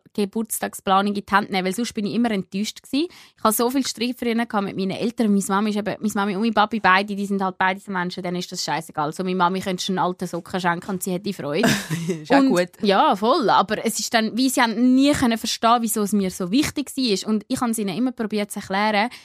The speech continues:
Speaker 1: ich bin das Mittelkind, ich habe eh schon eher wenig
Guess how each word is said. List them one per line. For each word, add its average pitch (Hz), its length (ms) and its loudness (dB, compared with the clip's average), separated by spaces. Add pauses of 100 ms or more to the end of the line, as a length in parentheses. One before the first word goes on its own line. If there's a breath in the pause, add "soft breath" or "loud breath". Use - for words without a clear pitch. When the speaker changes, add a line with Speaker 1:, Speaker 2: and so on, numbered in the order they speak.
(180 loud breath)
Speaker 1:
ich - 140 -6
bin 214 100 0
das 190 100 -2
Mittelkind, 302 760 -2 (100)
ich - 100 -10
habe 208 220 -2
eh 262 260 0
schon 277 160 0 (100)
eher 240 360 4
wenig 220 280 4